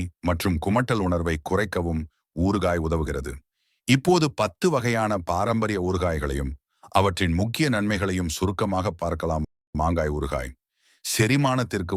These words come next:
உதவுகிறது, வைட்டமின் சி கொண்டது. எலுமிச்சை ஊறுகாய் குமட்டலை குறைக்கும், நோய் எதிர்ப்பு சக்தியை அதிகரிக்கும். நெல்லிக்காய் ஊறுகாய்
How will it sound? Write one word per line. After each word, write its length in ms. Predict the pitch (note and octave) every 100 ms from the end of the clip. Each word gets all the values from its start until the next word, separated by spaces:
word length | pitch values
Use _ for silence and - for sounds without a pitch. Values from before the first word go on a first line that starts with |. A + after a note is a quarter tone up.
| D#2+
உதவுகிறது, 560 | F2+ F2+ D#2 D2+ D#2+ D2 D2 _ _ -
வைட்டமின் 640 | D2+ G2+ C3+ B2 A2 G#2+ G2
சி 120 | A#2
கொண்டது. 400 | G2+ E2 C#2+ C2 A#1+ - _ - F#2+
எலுமிச்சை 420 | C3 D#3+ C#3+ - A#2+
ஊறுகாய் 440 | G2 G2 E2+ D2 C#2 - _ _ _ -
குமட்டலை 500 | B2 D3 C#3 A#2+ G#2
குறைக்கும், 480 | - F2+ D#2+ F2 F2+ F2 _ _ E2+
நோய் 240 | G2 C3 A#2+
எதிர்ப்பு 380 | G2 A#2 D#2+ G#2 -
சக்தியை 400 | F#2 - G#2+ G2 D2+
அதிகரிக்கும். 580 | F2 F2+ D#2 D2 D2 C2+ - _ _ -
நெல்லிக்காய் 640 | E2 F#2+ A#2+ A2+ F#2 D2
ஊறுகாய் 360 | C#2 B1 C2